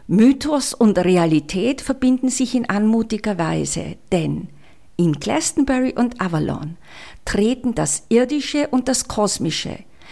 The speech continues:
das Männliche und das Weibliche in ihre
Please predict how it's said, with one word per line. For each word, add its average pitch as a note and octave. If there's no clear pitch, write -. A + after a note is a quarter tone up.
das F#3
Männliche A#3
und G3
das -
Weibliche A3+
in A3
ihre G3